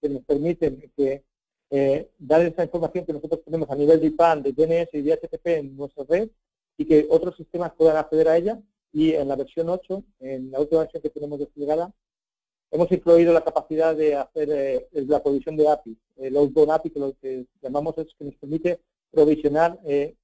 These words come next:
con información o parámetros de la red a terceros con, e-, con esta información cuando sucede un evento o un, una situación en, en la red a nivel de, de servicios core.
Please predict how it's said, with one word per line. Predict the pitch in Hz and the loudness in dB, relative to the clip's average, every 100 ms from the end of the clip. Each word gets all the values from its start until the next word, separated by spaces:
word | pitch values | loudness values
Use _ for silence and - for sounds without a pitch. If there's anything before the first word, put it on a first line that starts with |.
| _ | _
con | - 143 | -6 -4
información | 139 143 135 175 | -2 -4 -2 0
o | 160 | 2
parámetros | 151 160 165 | 0 0 0
de | 151 | 2
la | 156 | 2
red | 165 190 - _ _ | 0 -2 -6 _ _
a | 143 | -6
terceros | - 135 - 165 175 226 - _ _ _ | -2 -2 2 4 4 0 -10 _ _ _
con, | - | -4
e-, | 151 165 170 - | 0 0 -2 -6
con | |
esta | 147 156 | -4 -2
información | 165 165 151 151 170 170 | -2 0 -2 -2 0 0
cuando | 170 143 | -2 -4
sucede | 143 135 160 | -6 -2 0
un | 156 | 2
evento | 147 160 156 151 | 2 2 2 2
o | 143 135 | 2 0
un, | 131 139 135 _ | -4 -8 -18 _
una | 151 | -10
situación | 147 147 - 143 | -6 -6 -4 -4
en, | 135 123 _ | -4 -8 _
en | 135 | -6
la | 131 | -4
red | 127 127 | -2 -4
a | 143 | -6
nivel | 131 131 | -4 -2
de, | 123 120 120 _ _ _ | -2 -4 -6 _ _ _
de | - | -6
servicios | 139 143 147 - | -2 -2 -2 -4
core. | 135 113 | -4 -4